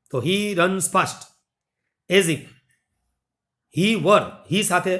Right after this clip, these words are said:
were નો ઉપયોગ થશે, ડબલ્યુ ઈ આર ઈ, ખાસ ધ્યાન રાખજો, એ તમે લેંગ્વેજ ફંક્શનના ટોપિકમાં શીખી ગયા છો. તો he runs fast as if he were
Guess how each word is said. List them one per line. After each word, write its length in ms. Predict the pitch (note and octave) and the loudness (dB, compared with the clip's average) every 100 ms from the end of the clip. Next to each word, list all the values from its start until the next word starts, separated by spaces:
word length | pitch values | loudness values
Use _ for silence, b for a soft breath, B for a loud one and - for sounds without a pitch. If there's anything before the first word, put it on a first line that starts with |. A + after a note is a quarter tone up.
| F#3 _ _ _ | -6 _ _ _
were 280 | A#2+ D3+ A3+ A3 | -2 2 4 2
નો 80 | F3+ | -2
ઉપયોગ 200 | D3+ D3 C#3+ | -2 -4 -4
થશે, 220 | C3+ C#3+ C#3+ - | -6 -8 -10 -4
ડબલ્યુ 340 | E3+ F#3+ G3 G3+ F3 | -2 0 -2 -4 -4
ઈ 80 | F#3 F#3+ F3+ | -4 -4 -2
આર 100 | E3+ F3+ F#3 | -2 0 -4
ઈ, 80 | C#3 - - | -6 -8 -4
ખાસ 180 | F#3 - - | -2 -2 -2
ધ્યાન 180 | F3 D3 | 0 0
રાખજો, 220 | G#2+ - - _ _ _ _ | -4 -14 -20 _ _ _ _
એ 80 | E3+ | -4
તમે 160 | E3+ E3+ E3 _ _ | -2 -4 -6 _ _
લેંગ્વેજ 220 | D#3 F#3+ E3 | -2 0 -2
ફંક્શનના 340 | F3 F#3 E3 | -6 -4 -6
ટોપિકમાં 400 | E3 F3 D#3 F#3+ | -6 -8 -8 -4
શીખી 220 | C4+ F#3+ C3+ | -4 -4 -6
ગયા 180 | A#2+ A#2 | -8 -10
છો. 60 | - _ _ _ _ _ _ | -18 _ _ _ _ _ _
તો 40 | D3 | -2
he 60 | G3+ G3 | 0 0
runs 240 | G3 F#3+ - | 0 -2 0
fast 240 | F3+ - - _ _ _ _ | 0 0 -12 _ _ _ _
as 180 | F3+ F#3+ D#3+ | 0 2 0
if 60 | - _ _ C#3+ | -6 _ _ -2
he 80 | F#3 | 0
were 180 | F3 F3+ | 0 -2